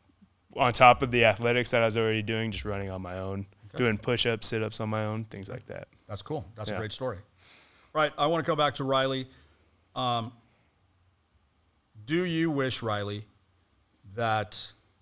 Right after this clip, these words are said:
Speaker 2: this would have been exposed to you? You know, I kinda think about here on Maui, one of the best ways to sort of think about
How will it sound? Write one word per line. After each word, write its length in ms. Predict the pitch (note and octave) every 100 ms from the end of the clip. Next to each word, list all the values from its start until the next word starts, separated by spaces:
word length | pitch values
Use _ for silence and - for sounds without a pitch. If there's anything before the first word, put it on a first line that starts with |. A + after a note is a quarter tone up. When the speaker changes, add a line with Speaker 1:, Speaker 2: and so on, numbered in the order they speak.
| -
Speaker 2:
this 200 | B2 -
would 120 | D#3
have 140 | C3
been 320 | G#2+ A2+ A2 G#2
exposed 500 | A2 - A#2+ G#2+ F#2
to 60 | G#2
you? 100 | G2
You 100 | C#3+
know, 60 | D3+
I 120 | D#3+
kinda 240 | G#3+ F3
think 160 | C#3+ C#3+
about 200 | C3+ B2
here 140 | D3
on 140 | C3 A#2
Maui, 260 | C3 C#3
one 160 | A#2+ B2+
of 60 | A#2+
the 60 |
best 400 | G2 C3+ C#3 -
ways 340 | C3 B2 A2+ - - _ _ _
to 80 | -
sort 160 | - A#2+
of 80 |
think 160 | A#2 A#2+
about 420 | G#2 A2 G#2+ -